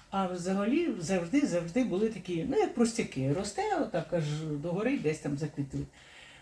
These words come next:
А останнім часом мене зацікавили зональні пеларгонії, королівські пеларгонії, м, плющолисні, дуже гарні. І ось знайшла я для себе таку людину.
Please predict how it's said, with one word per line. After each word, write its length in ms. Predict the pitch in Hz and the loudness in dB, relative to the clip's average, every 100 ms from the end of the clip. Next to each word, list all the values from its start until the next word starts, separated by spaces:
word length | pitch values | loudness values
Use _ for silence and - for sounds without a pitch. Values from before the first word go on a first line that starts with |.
| - | -2
А 100 | 190 | 0
останнім 460 | 208 208 302 277 254 | 0 0 4 4 4
часом 440 | 302 359 269 226 | 2 0 2 2
мене 220 | 214 226 | 2 2
зацікавили 600 | 220 214 220 226 208 196 | 0 -2 -2 0 0 0
зональні 540 | 170 190 226 294 262 247 | 0 2 4 6 6 4
пеларгонії, 840 | 233 220 214 202 208 202 196 190 | 2 0 0 -2 -2 -2 -2 -4
королівські 800 | 180 160 160 220 269 240 - 226 | 0 2 4 4 4 2 -2 -6
пеларгонії, 920 | 233 208 208 196 202 202 190 180 180 | -4 -6 -4 -4 -2 -2 -2 -4 -4
м, 840 | 180 175 170 170 170 170 202 185 151 | -4 -6 -6 -6 -6 -6 -4 -4 -2
плющолисні, 920 | 190 214 - 202 220 269 247 - 190 185 | 0 0 0 0 4 4 2 -2 -6 -6
дуже 180 | 220 175 | -4 -2
гарні. 320 | 131 127 123 - - - - - - - - | -2 -4 -10 -12 -20 -20 -20 -20 -20 -16 0
І 120 | 269 | 4
ось 480 | 262 175 147 - - 160 | 6 4 0 -4 -14 -8
знайшла 580 | 143 175 185 262 285 262 | -2 -2 -2 0 2 4
я 160 | 226 202 - - - - - - _ _ - - - - | 2 -2 -10 -20 -20 -20 -20 -20 _ _ -20 -20 -16 -6
для 100 | 151 | -6
себе 300 | 135 180 165 | -2 -2 -2
таку 260 | - - 175 | -4 -6 -4
людину. 680 | 170 127 123 123 135 214 | -2 -2 0 2 2 2